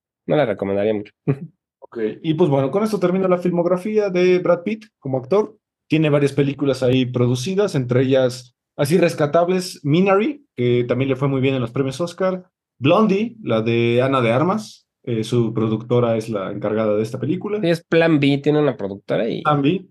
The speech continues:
Speaker 2: exactamente.
Speaker 1: produji-, produji-, producido un montón de películas.
Speaker 2: Y series, The O A,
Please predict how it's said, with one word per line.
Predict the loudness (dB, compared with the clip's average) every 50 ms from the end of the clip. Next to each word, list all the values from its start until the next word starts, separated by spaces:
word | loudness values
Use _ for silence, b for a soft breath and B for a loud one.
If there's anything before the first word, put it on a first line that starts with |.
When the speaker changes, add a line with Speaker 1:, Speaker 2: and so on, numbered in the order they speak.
| _ _
Speaker 2:
exactamente. | -16 -6 -4 -4 -2 0 0 0 0 0 0 2 2
Speaker 1:
produji-, | 4 4 2 0 -2 -2 -4 -6 -4 -4 -6
produji-, | -4 -4 -4 -4 -4 -6 -4 -6 -6 -6 -4
producido | -2 -2 0 0 0 -2 0 0 -2 0 2 2
un | 2 4
montón | 4 2 2 0 -2 -4 -4 -4 -4 -4 -6
de | -8 -8
películas. | -8 -12 -12 -12 -16 _ _ _ _ _ _ _ _ _ _ _ _
Speaker 2:
Y | -2 0
series, | 2 2 2 2 2 0 0 0 -2 -8 -4 0
The | 2 2 4
O | 4 4 4
A, | 4